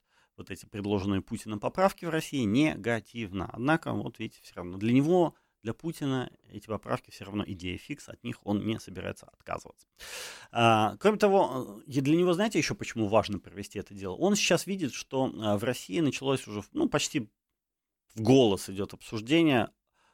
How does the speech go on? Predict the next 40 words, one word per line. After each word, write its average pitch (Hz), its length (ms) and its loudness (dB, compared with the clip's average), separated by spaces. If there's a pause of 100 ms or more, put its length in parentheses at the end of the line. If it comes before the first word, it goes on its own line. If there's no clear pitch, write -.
(180)
того, 120 300 4
что - 180 -6
будет 110 220 0
с - 60 -8
Россией 107 360 -4
после 110 340 -6
Путина. 95 440 -14
Все 156 200 -6
видят 131 300 -2
в - 120 -20
Путине 139 420 -4
хромую 117 580 0
утку, - 320 -8
все - 180 -12
понимают, 127 360 -4
что - 100 -12
долго 113 300 -6
он 98 160 -8
у 98 80 -10
власти 110 340 -4
не 107 160 -2
продержится. 107 720 -2
Поэтому, 123 400 -2 (380)
э, 110 100 -10 (100)
идёт 143 300 2
обсуждение, 127 500 2
а 113 60 8
вот 117 120 2
как 120 200 2
там 104 120 0
дальше, 113 320 2
чуть 98 200 -12
ли 110 40 2
не 107 80 4
посты - 360 -2
делят 98 360 0
уже 92 140 -6
после, 95 400 -12 (440)
э, 95 280 -4
Путина. 90 460 -8